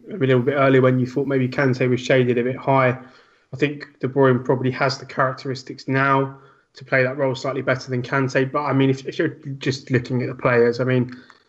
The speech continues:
I would much rather have Kante in the team, um, anywhere in goal than, than really go back for, for De Bruyne at this point. And I'm, I'm a huge De Bruyne fan. I think he's an incredibly talented player.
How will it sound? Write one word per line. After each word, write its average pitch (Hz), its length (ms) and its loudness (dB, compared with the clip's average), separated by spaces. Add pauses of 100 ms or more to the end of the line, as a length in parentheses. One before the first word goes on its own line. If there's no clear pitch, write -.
(220)
I 143 60 0
would 127 160 0
much 131 260 -2
rather 120 200 0
have 120 160 -6
Kante 123 440 2
in 120 120 4
the 113 60 0
team, 123 460 2 (400)
um, 120 440 2
anywhere 120 520 2
in 120 160 0
goal 123 280 4
than, 120 480 -4
than 123 180 -2
really 120 240 4
go 117 180 2
back 127 260 -4
for, 120 340 0 (320)
for - 80 0
De 127 80 4
Bruyne 127 240 4
at 135 80 -2
this 127 120 0
point. 135 240 4
And 139 120 4
I'm, 147 260 2
I'm 151 160 4
a 147 40 4
huge 151 260 4
De 147 60 -6
Bruyne 143 280 0
fan. 160 220 0
I 127 40 0
think 127 200 -6
he's 131 160 -2
an 131 80 0
incredibly 127 420 2
talented 127 480 -4
player. 131 420 2